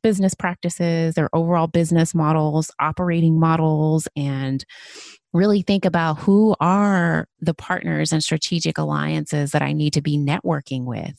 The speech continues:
So when we think about networking, you know, really thinking through, where do I wanna spend my time? And, you know, I think that as, as business owners,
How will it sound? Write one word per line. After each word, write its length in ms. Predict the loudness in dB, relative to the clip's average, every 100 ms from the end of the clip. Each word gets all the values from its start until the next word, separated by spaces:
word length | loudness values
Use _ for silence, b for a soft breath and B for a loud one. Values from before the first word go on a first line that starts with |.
| -18 -6
So 520 | -2 0 2 0 0
when 220 | 0 2
we 100 | 2
think 220 | 2 0 2
about 380 | 0 0 -2
networking, 1080 | 0 -2 0 -2 -2 -2 -2 0 0 -4 -6 _ 0
you 140 | 2
know, 240 | 4 2 2
really 320 | 2 4 0
thinking 520 | 2 0 2 0 0
through, 680 | 0 2 4 4 4 2 0 _ _ 0
where 320 | 2 4 4
do 140 | 4
I 140 | 2 0
wanna 340 | -2 -2 -4
spend 460 | -4 -4 -4 -4 -4
my 180 | -6 -6
time? 720 | -6 -2 -2 -2 -8 -12 -14 -6
And, 640 | 0 2 2 2 0 -4 -8 B B B
you 120 | -2
know, 80 | 0
I 100 | -2
think 220 | -2 -2
that 140 | -2 -4 _ -4
as, 320 | -2 -2 -2
as 180 | -2 0
business 380 | 0 0 -2 -2 2
owners, 640 | 4 4 2 0 -2